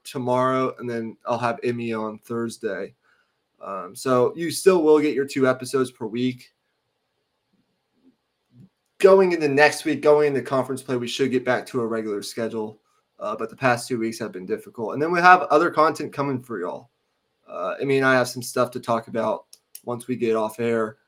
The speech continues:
about our schedule for September. So, um, thank you guys for tuning in. Love this episode. This is a good first run. Uh, and we'll see that we're in for a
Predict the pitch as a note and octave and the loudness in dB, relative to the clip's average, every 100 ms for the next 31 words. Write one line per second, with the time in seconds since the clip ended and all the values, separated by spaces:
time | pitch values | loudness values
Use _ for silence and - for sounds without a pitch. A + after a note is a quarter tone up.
0 | _ - A2 A2 A2 - - B2+ A#2+ G#2+ | _ -4 -2 -2 -4 -6 -2 -2 -2 -4
1 | G2+ - A2 G#2 - A2+ - A#2 - - | -6 -4 -2 -2 -6 -12 -10 -12 -12 -18
2 | - - A#2 G#2 G2+ _ _ _ _ _ | -16 -8 -4 -4 -6 _ _ _ _ _
3 | _ _ - F#2+ F2+ F2 _ _ - - | _ _ -12 -12 -12 -16 _ _ -2 0
4 | D#3+ F3 E3 - C#3 E3 D3 B2+ B2 C3 | 6 6 6 4 -2 0 2 2 2 2
5 | C3+ C3 _ _ _ _ - A#2+ D3 C#3 | 0 -4 _ _ _ _ 0 8 8 8
6 | C#3 C#3 B2 C3+ B2+ C3 B2 B2 A#2+ - | 4 4 0 0 -4 2 2 2 0 -10
7 | - B2 - A2+ B2+ B2+ B2 C3 A#2+ - | -16 -12 -10 -6 0 0 0 -2 -2 -4
8 | A#2+ A#2+ A#2 A#2+ _ _ _ _ - F2+ | -4 -2 -4 -8 _ _ _ _ -6 -4
9 | F#2+ G#2 G#2 C3 C3 D#3+ - - C3 C#3 | -2 -4 -2 -2 0 -2 -2 -2 2 4
10 | D3 D3+ C3+ | 6 6 4